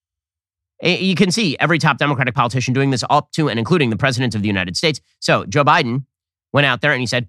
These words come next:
"You know, you can't condemn political violence without condemning election deniers." Um, so just to get this straight, according to the President of the United States, the only way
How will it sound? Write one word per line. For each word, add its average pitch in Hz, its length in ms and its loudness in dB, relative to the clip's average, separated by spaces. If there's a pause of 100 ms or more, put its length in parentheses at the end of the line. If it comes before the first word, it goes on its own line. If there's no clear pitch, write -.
(120)
"You 151 60 2
know, 165 60 4
you 151 140 -4
can't 247 220 0
condemn 147 380 0
political 147 480 -2
violence 110 520 0 (160)
without 175 260 0
condemning 151 340 2
election 127 340 -2
deniers." 82 460 -6 (500)
Um, 147 380 4 (600)
so 147 460 2 (300)
just 156 140 -2
to 180 60 -4
get 185 120 0
this 156 120 -4
straight, 151 300 0
according 190 300 -2
to 180 80 -4
the 156 60 -2
President 156 400 0
of 147 60 -2
the 135 60 -2
United 120 300 0
States, 104 400 -2 (960)
the 139 160 2
only 190 320 2
way 147 320 0